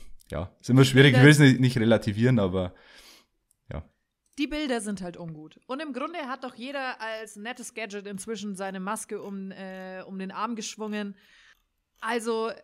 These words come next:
Speaker 2: wenn wir es jetzt dann nochmal für die Relegation machen oder mit einer Fanmeile in Ingolstadt vorm Stadion, ich weiß es ja nicht, wo das noch überall geplant ist und ich kann es mir aber vorstellen, dass die Löwen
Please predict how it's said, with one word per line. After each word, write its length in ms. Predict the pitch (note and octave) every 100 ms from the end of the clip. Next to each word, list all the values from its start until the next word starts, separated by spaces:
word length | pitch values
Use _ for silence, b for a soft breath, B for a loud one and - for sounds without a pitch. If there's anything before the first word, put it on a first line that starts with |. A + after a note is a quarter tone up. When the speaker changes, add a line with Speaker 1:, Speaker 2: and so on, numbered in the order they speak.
| _
Speaker 2:
wenn 300 | A3+ G3 A#3
wir 80 | B3+
es 100 | A#3+
jetzt 240 | A#3+ A3 -
dann 140 | G3+
nochmal 260 | G#3 G#3 G3
für 240 | - C#4+
die 100 | B3+
Relegation 560 | A#3 A3 G#3 G#3+ A#3+ A3+
machen 280 | G#3 G3 F#3+
oder 460 | A#3+ B3+ A#3 G#3
mit 200 | G3+ G3+
einer 500 | - G3+ G3+ G3 G3
Fanmeile 640 | F#3+ A3 A#3 G#3 G#3+ G#3 G#3+
in 120 | G#3
Ingolstadt 580 | G#3+ D4 G3+ F#3+ G3+ G3
vorm 160 | G3 F3+
Stadion, 480 | - F#3+ F#3 F#3
ich 120 | G3 F#3+
weiß 280 | G#3 A#3
es 100 | G#3
ja 100 | G#3+
nicht, 320 | G3+ A#3 A3+ -
wo 100 | G#3
das 200 | G3+ G#3+
noch 120 | F#3+
überall 360 | G#3 G3+ G3
geplant 420 | F#3 F#3 F#3+ G#3+ G#3+
ist 140 | G3
und 80 | G3
ich 100 | F#3+
kann 160 | G3+
es 180 | G#3+ G#3
mir 120 | G3+
aber 140 | F#3+ F#3+
vorstellen, 520 | F#3+ C4+ C4+ A3+ A3
dass 140 | G3+
die 80 | G3+
Löwen 300 | G3+ G#3+ G#3